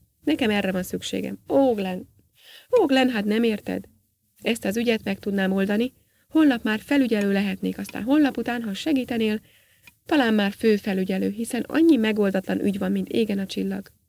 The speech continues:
Kolausz nagykereskedő, Brandi csillagász, te Glenn,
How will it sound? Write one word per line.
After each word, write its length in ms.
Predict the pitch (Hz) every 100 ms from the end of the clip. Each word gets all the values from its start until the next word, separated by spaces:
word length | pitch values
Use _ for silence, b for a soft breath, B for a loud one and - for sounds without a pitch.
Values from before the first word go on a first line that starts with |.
| _
Kolausz 420 | - 320 277 247
nagykereskedő, 840 | - 233 - 214 208 - 190 196 202 b b b
Brandi 340 | 214 220 220
csillagász, 760 | 214 214 196 190 190 196 - -
te 100 | -
Glenn, 340 | 190 196 196